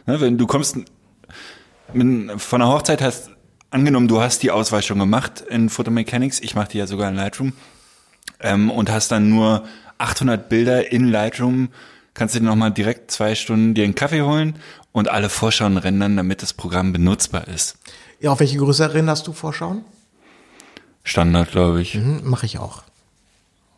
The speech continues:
Speaker 1: Ja. Aber, ja, je nachdem, wie viel Zeit man, obwohl, hab ich nie ausgetestet, dauert das länger, wenn man die auf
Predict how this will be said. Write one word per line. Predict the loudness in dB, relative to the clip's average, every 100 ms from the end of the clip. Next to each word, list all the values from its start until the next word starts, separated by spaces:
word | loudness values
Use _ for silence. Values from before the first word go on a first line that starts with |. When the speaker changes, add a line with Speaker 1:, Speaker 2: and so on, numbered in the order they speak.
| -10
Speaker 1:
Ja. | -8 -8 -12 _ _ _ _ -20 -20 -20 -20 -18 -6
Aber, | -2 -2 -4 -18 -6
ja, | -2 -2 -6 _ _ -2
je | 2
nachdem, | 2 2 2
wie | 0
viel | -4
Zeit | -6 -6
man, | -4 -8
obwohl, | -10 -6 0 0 0 -2
hab | 0
ich | 2
nie | 2 2
ausgetestet, | 0 -4 -10 -10 -6 -4 -2 -2 2
dauert | 2 2
das | 0
länger, | 2 4 4
wenn | 4
man | 4 2
die | 2 0
auf | -2 -4 -6 -18